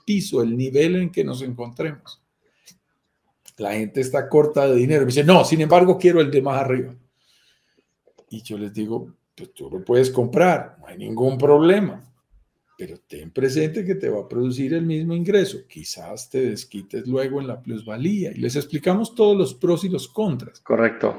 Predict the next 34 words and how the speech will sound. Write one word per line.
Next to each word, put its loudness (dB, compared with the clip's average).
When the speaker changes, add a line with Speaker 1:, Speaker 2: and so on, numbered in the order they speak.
Speaker 1:
Pero 8
la 4
gente 4
está -2
pensando -2
es -2
en 0
el 0
disfrute. 0
Y 0
cuando 4
les 8
decimos, 0
"¿Cuántos -6
días -2
los -6
vas -6
a, -8
lo -4
vas -2
a -6
poder -4
disfrutar -8
tú -8
al, -10
en -8
el -2
año?". -2
"No, 0
si -4
me -10
va -6
bien, 0
quince, 2